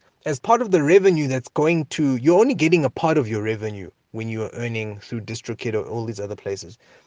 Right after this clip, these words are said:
There is a revenue to be earned as a mechanical royalty through Capasso, and you only get that if your stuff is registered. So just little things like that. How on earth are you supposed to make a business out of this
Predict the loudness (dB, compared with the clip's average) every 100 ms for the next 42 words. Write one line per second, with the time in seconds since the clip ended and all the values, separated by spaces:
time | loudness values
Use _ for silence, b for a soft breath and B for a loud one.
0 | b 4 4 6 6 6 6 2 2 -2
1 | -4 -4 -4 -4 -8 _ _ -4 2 2
2 | 2 -4 -6 -6 -6 -6 -4 -2 -4 -8
3 | -14 -14 -16 _ _ _ _ _ _ -12
4 | -4 -2 0 -2 -2 -6 -6 -12 -18 _
5 | -12 -8 -4 2 2 2 0 -2 -2 -8
6 | -8 -10 _ _ -16 -14 -12 -14 -12 -16
7 | -16 -10 -10 -10 -14 -20 -16 -8 -8 -8
8 | b -10 -2 4 6 6 4 2 0 -2
9 | 0 0 -2 -10 0 2 4 2 0 0
10 | 0 0 -4 -2 -4 -4 -4 -4 -4 -6
11 | -6 -6 -6 -8 -10 -12